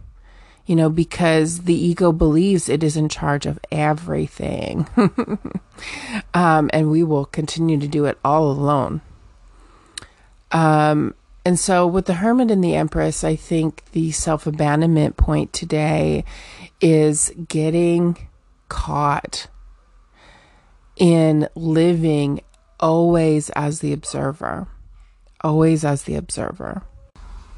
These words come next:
This energy really wants to remind us today that being an observer, going within us all the time, analyzing ourselves, developing ourselves,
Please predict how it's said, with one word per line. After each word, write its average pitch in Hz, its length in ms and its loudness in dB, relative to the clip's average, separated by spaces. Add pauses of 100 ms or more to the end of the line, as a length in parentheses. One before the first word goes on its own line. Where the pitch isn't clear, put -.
(220)
This 185 380 4
energy 196 600 2
really 165 560 0
wants 156 380 -2
to 170 120 -2
remind 147 720 0
us 156 300 -4
today 156 800 -8 (1160)
that 185 460 4
being 220 480 4
an 196 100 0
observer, 156 1040 -4 (320)
going 175 400 0
within 151 340 -2
us 156 300 -2
all 147 100 -2
the 151 140 -6
time, 143 580 -4 (1000)
analyzing 165 720 2
ourselves, 147 580 -6
developing 156 760 0
ourselves, 147 840 -6